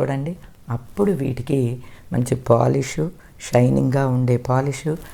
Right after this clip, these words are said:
దానిపైన ఇంకొక ఆ పాలిష్ పోకుండా మరొక కోటింగ్, ఇలాంటివన్నీ ఒక నాలుగైదు రకాలుగా వేస్తారనమాట. అంటే వెరసి ఇవన్నీ కూడాని చాలా ఖర్చుతో కూడుకున్నదేనండి.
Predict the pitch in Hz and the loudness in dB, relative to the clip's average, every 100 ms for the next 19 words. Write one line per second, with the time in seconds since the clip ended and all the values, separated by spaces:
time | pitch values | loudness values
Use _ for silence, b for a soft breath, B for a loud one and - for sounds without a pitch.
0 | B - 120 120 120 123 120 117 117 - | B -4 -2 0 0 2 4 2 0 2
1 | 123 123 120 113 104 110 110 110 - 120 | 2 4 4 2 -2 -2 -2 0 2 2
2 | 139 - - 123 123 127 123 123 110 B | 2 -2 2 2 4 2 4 2 0 B
3 | B - 120 120 123 110 - 113 117 135 | B 2 4 4 2 2 6 4 4 0
4 | 143 170 B B 135 131 135 127 131 131 | 0 -2 B B -2 0 0 -2 -2 0
5 | 143 170 151 127 120 117 120 123 131 123 | 2 2 2 0 -2 0 0 2 4 4
6 | 123 120 101 139 135 139 123 113 104 117 | 4 0 0 0 2 0 0 -2 -2 -4
7 | 110 110 113 110 117 - B B B B | -2 -2 -4 -4 -6 -10 B B B B
8 | B B B - 135 135 160 135 143 B | B B B -6 0 6 8 6 4 B
9 | B B - - - - - 127 135 180 | B B -20 -20 -20 -12 2 6 8 6
10 | - 190 170 - 127 123 131 160 175 180 | 4 2 2 0 -2 0 2 2 2 2
11 | 156 135 135 139 170 - - - 131 151 | 0 -2 -2 -2 -6 -8 -10 -6 -4 -2
12 | - - 131 - - - 180 - 127 117 | -4 -4 -6 -6 -10 0 0 0 -2 -2
13 | - 117 113 120 113 101 101 | -2 -2 0 2 2 0 -2